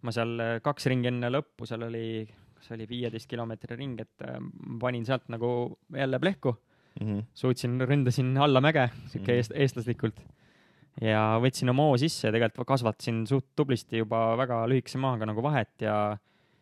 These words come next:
Speaker 1: see kolumblane oli nagu enda tiimist üksi jäänud ja oli tegelikult jumala hädas seal. Aga tema õnneks siis ma nagu suhteliselt peatselt panin nagu rehvi.
Speaker 2: Aa.
Speaker 1: Ja siis sellega läks minu see, see variant ära, et, et ma selle tuuri oleks võinud ka võita,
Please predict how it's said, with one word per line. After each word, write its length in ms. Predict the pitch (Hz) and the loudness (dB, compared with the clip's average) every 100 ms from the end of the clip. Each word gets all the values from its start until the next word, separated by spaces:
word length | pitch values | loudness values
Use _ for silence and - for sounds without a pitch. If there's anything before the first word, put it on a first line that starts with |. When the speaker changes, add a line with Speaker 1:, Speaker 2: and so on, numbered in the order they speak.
| _ | _
Speaker 1:
see 160 | - 113 | -10 0
kolumblane 600 | 120 139 127 113 113 110 | 2 4 2 0 0 0
oli 160 | 110 | 0
nagu 160 | 110 110 | 0 2
enda 160 | 135 110 | 0 0
tiimist 320 | 117 113 - | 0 0 -2
üksi 220 | 156 - | -2 -2
jäänud 160 | 104 104 | -2 -2
ja 80 | 107 | -2
oli 140 | 110 | 0
tegelikult 240 | 120 117 120 | 0 0 -2
jumala 220 | 117 131 | 0 2
hädas 220 | 143 - | 2 -2
seal. 140 | 113 104 - _ _ _ _ _ _ _ - | -4 -6 -12 _ _ _ _ _ _ _ -10
Aga 220 | 104 110 | -4 0
tema 240 | 123 120 127 | 2 2 2
õnneks 300 | 117 - - | 0 -4 -12
siis 140 | - | -10
ma 480 | 110 107 104 107 104 104 _ _ _ _ _ _ _ - | -6 -4 -2 -4 -6 -8 _ _ _ _ _ _ _ -8
nagu 300 | 110 104 104 98 _ _ | -8 -4 -4 -6 _ _
suhteliselt 420 | - 127 - - | 0 0 0 -6
peatselt 360 | - 120 - 110 | 2 2 2 -10
panin 220 | - 107 104 | -8 -8 -8
nagu 280 | 104 107 | -6 -2
rehvi. 380 | 110 127 - 98 - _ _ - | 0 0 -2 -12 -12 _ _ -2
Speaker 2:
Aa. 580 | 90 92 90 90 90 98 - | 2 2 2 2 0 -4 -8
Speaker 1:
Ja 120 | - 107 | -8 -6
siis 200 | 110 - | -6 -2
sellega 340 | 120 110 98 | 0 0 -2
läks 260 | 110 - 123 | -4 -4 -6
minu 200 | 117 107 | -6 -6
see, 480 | 113 104 104 101 - _ | -8 -8 -6 -8 -10 _
see 200 | - 147 127 | -6 -2 0
variant 380 | 113 117 113 | 2 0 -2
ära, 300 | 131 127 107 98 | -2 0 0 -2
et, 160 | - | -8
et 120 | 107 | -12
ma 180 | 110 104 | -4 -4
selle 200 | 110 107 | -2 -2
tuuri 280 | 104 127 110 | 0 0 0
oleks 180 | 107 - | -4 -6
võinud 160 | 110 | -8
ka 80 | 110 | -4
võita, 340 | 117 113 - | -4 -4 -6